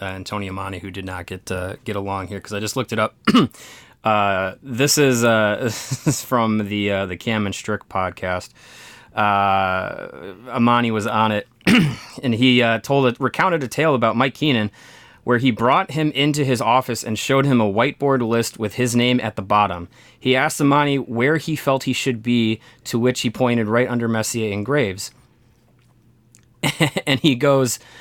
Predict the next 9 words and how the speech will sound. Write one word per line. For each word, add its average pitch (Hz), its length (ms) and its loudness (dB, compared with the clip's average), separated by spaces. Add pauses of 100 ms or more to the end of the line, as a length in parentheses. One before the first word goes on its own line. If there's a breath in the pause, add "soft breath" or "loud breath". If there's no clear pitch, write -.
(500 loud breath)
<laughs> - 500 -10
I'm 92 440 -4
just, 110 340 -4
just 120 320 -4 (200)
quoting 143 560 2
Amani 143 340 2
here. 110 220 2
He 113 140 -2
go, 117 200 2